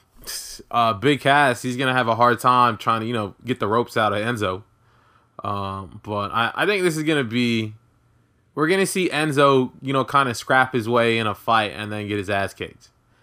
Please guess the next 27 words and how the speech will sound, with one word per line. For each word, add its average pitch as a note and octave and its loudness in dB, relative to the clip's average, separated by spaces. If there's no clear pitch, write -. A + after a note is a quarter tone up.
And, A#2 -8
and, B2+ -6
and E3 2
you A3+ 2
know F3+ 6
me, G#2+ -2
I A2+ 0
got A#2+ 0
no G#2 -2
love F#2+ -2
lost F2+ -2
for F2+ -8
Enzo. F#2 -8
I F2+ -2
say G#2+ -4
this G2 -6
every A2 -4
week G2+ -8
on A2+ -2
Raw. G#2+ 2
He, A2 -8
he, A2 -8
he A2+ -12
listed A2+ -4
his, F#2+ -6
his A2+ -6
grievances A#2+ -2